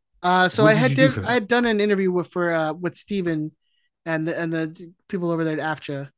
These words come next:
Speaker 1: And so that's, uh, that's got in there.
Speaker 2: Is that the shit that's at the end?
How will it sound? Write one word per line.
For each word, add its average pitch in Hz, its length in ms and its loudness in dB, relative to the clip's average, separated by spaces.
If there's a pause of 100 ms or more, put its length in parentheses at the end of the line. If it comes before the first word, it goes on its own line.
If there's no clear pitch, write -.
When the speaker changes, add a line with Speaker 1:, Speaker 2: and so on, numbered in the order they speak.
(400)
Speaker 1:
And 151 160 -10
so 160 120 -6
that's, 156 280 -6
uh, 156 100 -4
that's 156 200 -6
got 143 180 -6
in 139 100 -6
there. 139 240 -10 (720)
Speaker 2:
Is 120 100 -2
that 165 200 0
the 165 80 0
shit - 220 -2
that's 143 180 -2
at 139 120 2
the 123 160 0
end? 170 300 0